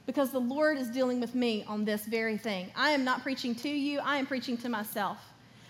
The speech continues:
I have so many things going through my head, and you do as well. So many things. The Lord reminded me this week is all I wanted you to do was stay in me. Know that I love you.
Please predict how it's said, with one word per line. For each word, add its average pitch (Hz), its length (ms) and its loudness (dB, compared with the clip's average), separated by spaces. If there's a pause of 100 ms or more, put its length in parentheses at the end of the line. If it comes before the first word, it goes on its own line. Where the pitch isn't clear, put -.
(140)
I 302 100 4
have 302 180 4
so 285 180 0
many 302 240 2
things 269 300 -2
going 262 260 0
through 269 160 -2
my 254 160 0
head, 247 260 0
and 226 200 0
you 339 120 0
do 320 200 0
as 254 160 -2
well. 233 340 2 (1000)
So 320 600 2
many 277 340 2
things. 226 680 -4
The 240 160 -2
Lord 294 240 2
reminded 294 360 2
me 269 100 -2
this 262 240 -4
week 262 180 -2
is 220 100 -4 (120)
all 277 180 4
I 339 80 8
wanted 349 320 0
you 320 120 -2
to 285 60 0
do 233 440 0 (500)
was 240 180 -2
stay 196 680 -2 (840)
in 220 260 2
me. 196 260 -2 (1700)
Know 240 300 4
that 294 140 4
I 294 80 6
love 233 320 4
you. 202 340 -6